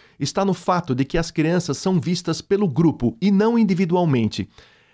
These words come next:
Há uma visão de que o grupo deve agir de forma única. "O aluno pertence à escola e deve se comportar conforme o esperado do grupo", diz ele. Como não há uma educação que claramente visa o respeito às diferenças,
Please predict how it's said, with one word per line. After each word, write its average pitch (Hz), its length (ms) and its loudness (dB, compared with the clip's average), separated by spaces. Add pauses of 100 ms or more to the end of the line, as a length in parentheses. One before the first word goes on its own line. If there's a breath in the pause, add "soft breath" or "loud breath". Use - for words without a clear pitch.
(180 soft breath)
Há 170 100 4
uma 247 220 2
visão 175 480 0
de 127 120 0
que 175 120 -2
o 165 40 2
grupo 160 360 0
deve 160 240 2
agir 156 400 0
de 160 80 2
forma 175 380 0
única. 165 500 2 (540 soft breath)
"O 165 100 2
aluno 190 360 2
pertence 214 560 0
à 190 40 2
escola 135 560 0
e 180 80 0
deve 202 340 0
se 196 140 -2
comportar 151 720 -2
conforme 208 680 2
o 202 40 2
esperado 147 640 0
do 151 120 0
grupo", 123 520 0
diz 107 200 0
ele. 92 260 0 (460)
Como 247 220 0
não 208 240 4
há 190 80 2
uma 175 140 2
educação 147 580 -2
que 170 140 -2
claramente 175 1000 0
visa 156 380 0
o 147 40 0
respeito 156 600 -2
às 107 100 -2
diferenças, 127 720 0